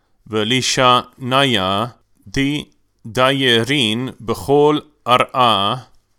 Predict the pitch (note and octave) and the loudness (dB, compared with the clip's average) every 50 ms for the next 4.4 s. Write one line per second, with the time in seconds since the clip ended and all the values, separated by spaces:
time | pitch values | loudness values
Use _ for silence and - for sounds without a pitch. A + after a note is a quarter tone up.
0 | _ _ _ - - _ - - - C3+ C3 B2 B2+ C3 C3 B2 A#2 - - - | _ _ _ -20 -18 _ -8 -6 -4 -2 0 2 2 0 0 -2 -6 -4 -2 -2
1 | E3+ E3 C3 A2 G#2 G#2 G#2+ A#2 B2+ C3 - _ _ _ _ _ _ _ _ _ | 0 0 0 0 0 -2 -4 -6 -8 -10 -14 _ _ _ _ _ _ _ _ _
2 | _ _ - - A#2 B2+ C3 - - - - - B2+ B2 A2 G2 F2 D2+ D2+ E2 | _ _ -14 -8 -4 -2 -2 -2 -2 -4 -4 -4 -2 -2 -2 -2 -4 -6 -10 -16
3 | - _ _ _ _ _ _ _ _ _ _ _ - - B2 B2+ - - D3 C#3 | -20 _ _ _ _ _ _ _ _ _ _ _ -8 -6 -6 -6 -2 0 2 2
4 | D3 D3+ D#3 D#3+ E3 E3 E3+ F3 | 4 4 4 2 2 2 2 0